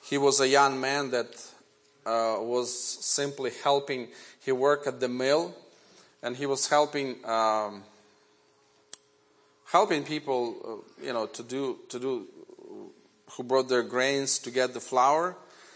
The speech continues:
But the section where, where I was born, it was Poland at a certain time. Then it became Ukraine. Then it became, uh, like,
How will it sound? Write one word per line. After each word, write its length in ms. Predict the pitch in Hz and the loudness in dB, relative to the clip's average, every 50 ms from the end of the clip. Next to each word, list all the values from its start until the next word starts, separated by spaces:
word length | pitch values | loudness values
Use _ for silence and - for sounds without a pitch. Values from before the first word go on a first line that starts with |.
| - - _ _ - | -20 -20 _ _ -2
But 180 | 131 131 123 | -2 0 0
the 140 | 127 135 - - - - | 0 -2 -2 -2 -4 0
section 560 | - - - 160 160 165 160 - - 143 135 | 2 4 4 4 4 4 2 -2 -2 -2 0
where, 160 | 135 135 131 - | 0 0 0 -2
where 160 | 131 127 127 | 0 2 4
I 200 | 127 127 131 151 | 4 6 6 4
was 200 | 165 175 160 127 | 4 2 0 -4
born, 380 | 117 120 117 120 123 127 123 123 - | -4 -6 -6 -4 -2 -4 -4 -4 -6
it 80 | 123 123 | -6 -4
was 280 | 123 127 131 117 117 113 - - - - | -2 0 0 -2 -2 -6 -10 -14 -16 -2
Poland 500 | - 160 170 180 175 147 127 113 107 98 | 2 4 4 6 4 4 2 0 -2 -6
at 120 | 104 104 - - - | -10 -12 -14 -10 -4
a 40 | |
certain 420 | - - - 120 110 90 98 104 104 | -2 -2 0 -2 -4 -6 -8 -12 -10
time. 380 | - 110 101 92 90 92 110 - _ _ _ _ _ _ _ _ _ _ - | -8 -8 -8 -8 -8 -12 -16 -20 _ _ _ _ _ _ _ _ _ _ -4
Then 180 | 127 131 135 | -2 0 0
it 120 | 135 131 127 | 0 0 -2
became 360 | 135 131 - 151 143 139 139 | -4 -4 -2 -2 -2 0 -2
Ukraine. 800 | 131 139 139 139 147 160 160 156 143 127 113 107 98 98 101 104 - - - _ _ _ - | -2 -4 -6 -4 -2 0 2 2 2 0 -2 -4 -6 -10 -14 -18 -20 -20 -20 _ _ _ -12
Then 280 | 113 123 120 120 120 | -8 -6 -4 -4 -4
it 180 | 120 117 113 113 | -6 -8 -8 -8
became, 600 | 127 123 123 - 143 139 135 135 131 131 127 123 - 90 | -8 -8 -6 -4 -4 -2 -2 -2 -2 -4 -6 -8 -8 -8
uh, 120 | 113 113 | -6 -4
like, 220 | 107 117 117 110 | -2 -2 -4 -4